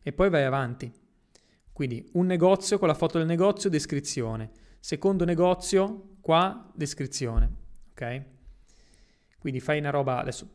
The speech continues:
te l'ho messa giù lì così per, per darti un'idea, no? Però qua, a livello grafico, secondo me, non è così alto status,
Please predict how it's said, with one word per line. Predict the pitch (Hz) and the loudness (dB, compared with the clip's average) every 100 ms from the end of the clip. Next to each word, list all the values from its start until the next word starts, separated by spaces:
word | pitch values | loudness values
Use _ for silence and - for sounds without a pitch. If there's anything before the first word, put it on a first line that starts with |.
| - | -20
te | - | -10
l'ho | 131 | -6
messa | 143 143 131 | -4 -4 -4
giù | 139 139 | -4 -4
lì | 139 | -2
così | 139 123 120 | -4 -4 -4
per, | 127 | -6
per | 123 131 | -4 -2
darti | 135 131 | -2 -2
un'idea, | 131 123 113 110 | -4 -4 -4 -6
no? | 117 131 - _ _ _ _ _ _ _ _ - _ - - | -10 -12 -16 _ _ _ _ _ _ _ _ -20 _ -18 -6
Però | 147 143 | -6 -2
qua, | 156 147 170 - - _ _ _ _ _ _ _ | 0 2 0 -6 -16 _ _ _ _ _ _ _
a | 135 | -8
livello | 139 135 143 147 | -4 -2 0 0
grafico, | 143 143 135 - 147 151 | 2 2 0 -2 -6 -6
secondo | 139 135 135 151 | -6 -6 -4 -4
me, | 127 127 139 131 _ _ _ _ _ _ _ _ - _ _ _ _ _ | -4 -4 -8 -12 _ _ _ _ _ _ _ _ -20 _ _ _ _ _
non | 139 131 143 151 | -8 -4 -2 0
è | 170 180 170 175 - - _ _ _ _ | 0 2 0 -2 -10 -20 _ _ _ _
così | - 156 131 156 | -2 -2 2 2
alto | 156 147 147 | 2 2 -2
status, | - - 127 117 123 113 - | -4 -2 -2 -2 -6 -10 -12